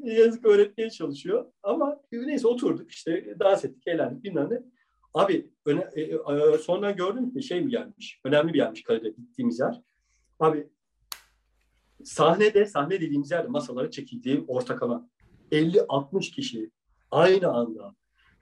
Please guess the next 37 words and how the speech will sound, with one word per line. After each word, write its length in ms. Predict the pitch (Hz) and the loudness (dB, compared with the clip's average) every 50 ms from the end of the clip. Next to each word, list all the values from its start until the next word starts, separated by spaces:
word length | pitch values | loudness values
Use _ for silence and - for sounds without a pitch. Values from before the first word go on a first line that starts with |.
| _ _ _ _ _ _ - | _ _ _ _ _ _ -4
o 120 | 143 143 | -2 -2
kadar 440 | 143 - 165 160 185 202 220 208 160 | 2 2 2 4 6 4 4 4 2
büyük 240 | 170 180 175 - - | -2 -8 -8 -8 -8
bir 80 | - - | -6 -2
eğlenceyle, 800 | - 147 143 143 156 156 147 143 139 147 156 156 143 131 120 117 | -2 0 0 2 2 0 0 0 0 0 0 0 0 -2 -4 -6
o 100 | 123 - | -6 -10
kadar 360 | _ - 175 175 202 202 175 | _ -10 -4 -2 0 0 0
büyük 280 | 151 170 180 - - _ | -2 -6 -8 -8 -12 _
bir 80 | 415 - | -14 -4
enerjiyle 640 | - 143 143 160 165 160 143 147 180 180 151 147 147 147 | -2 0 2 4 4 2 2 0 -4 -2 0 2 4 4
o, 100 | 151 147 | 2 0
o, 480 | 156 165 170 185 185 185 - - 156 | -2 -4 -4 -4 -4 -6 -4 -4 -6
o 60 | 139 | -6
güzel 360 | 123 139 127 - 180 208 226 165 | -6 -2 0 4 4 4 4 4
dansı 320 | 165 151 151 147 - 151 | 2 2 2 0 -2 -2
yapıyorlar 460 | 151 143 - - 165 196 220 220 220 | -4 -4 -2 -2 -2 0 0 -2 -2
ki. 200 | - - 110 - _ _ _ _ _ _ _ _ | -6 -12 -20 -20 _ _ _ _ _ _ _ _
Ve 40 | - | 0
o 120 | - 160 | 0 2
kadar 240 | 139 208 240 285 294 269 | 2 4 6 8 8 8
eğleniyorlar 560 | 240 214 196 190 202 202 214 233 247 240 240 | 6 6 4 4 4 2 2 2 0 -2 -2
ki 80 | 170 | -4
abi. 280 | 147 135 127 120 117 135 | -6 -8 -8 -10 -6 -4
Ve 200 | 170 196 180 170 - | -4 -4 -4 -6 -8
her 280 | - 190 226 262 262 233 - - _ _ _ _ _ | -4 -2 -2 -2 -2 -4 -10 -18 _ _ _ _ _
şeyden, 440 | - - 185 175 165 160 156 160 160 - | -14 -12 -10 -6 -6 -6 -6 -6 -8 -8
e, 220 | - 143 143 143 143 | -6 -4 -4 -4 -4
sınıftan 400 | - - 165 160 165 - 170 151 | -6 -4 -4 -4 -2 -4 -4 -4
insan 380 | 143 139 139 - 156 135 123 | -4 -4 -4 -6 -6 -6 -6
var. 100 | 113 107 110 | -8 -10 -6
Orası 320 | 117 147 165 165 165 170 160 | -6 -6 -6 -6 -4 -4 -6
öyle 120 | 156 147 | -6 -4
giriş 320 | 143 160 156 - - - | -8 -8 -10 -10 -12 -8
pahalı 300 | _ 147 143 147 143 139 | _ -2 -2 -2 -2 -2
bir 40 | 139 | 0
yer 240 | 139 135 131 123 123 | 0 0 0 -2 -2
değil 240 | 123 120 120 123 | -6 -6 -6 -6